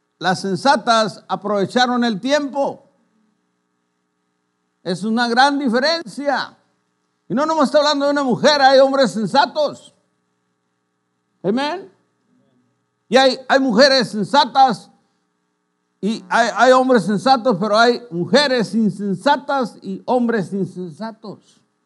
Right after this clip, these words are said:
Insensato quiere decir alguien que, que oye, pero no aprovecha.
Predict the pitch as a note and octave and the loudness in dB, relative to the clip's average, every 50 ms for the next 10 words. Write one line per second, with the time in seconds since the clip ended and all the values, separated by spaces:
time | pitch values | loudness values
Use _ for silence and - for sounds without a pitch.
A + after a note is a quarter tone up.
0 | _ _ _ _ _ _ _ _ _ _ _ _ _ _ _ _ _ - G3+ G3 | _ _ _ _ _ _ _ _ _ _ _ _ _ _ _ _ _ -6 -6 -6
1 | - F3+ F#3 D3+ - A3+ A#3+ G3+ B3 G#3 E3+ A#3 A3+ A#3 G#3+ E3 D#3+ A3+ A#3 A3 | -6 -8 -8 0 2 2 2 2 -2 -4 -4 -4 -4 -4 -4 -2 -2 -2 -2 -4
2 | G3 - _ _ - F#3+ G#3 G#3+ A#3+ A3+ F3 - F#3+ F3+ E3+ - - B2 - _ | -6 -12 _ _ -8 -6 -6 -4 -6 -6 -6 -6 -8 -8 -8 -10 -14 -20 -20 _
3 | D#3 E3+ - _ - A#3 B3 A3+ A3 G3+ G3+ G3 D#3+ D#3+ F3+ E3+ F3 F3 F3 F#3+ | -18 -18 -16 _ -6 -4 -4 -2 -2 -2 -4 -4 -6 -10 -10 -10 -8 -8 -8 -8
4 | G3+ G#3 G3 - _ _ _ _ _ _ _ C#3 C#3 - D#3 D3 D#3 E3+ F3+ E3+ | -10 -10 -12 -18 _ _ _ _ _ _ _ -20 -20 -20 -18 -16 -16 -16 -16 -18
5 | _ _ - | _ _ -20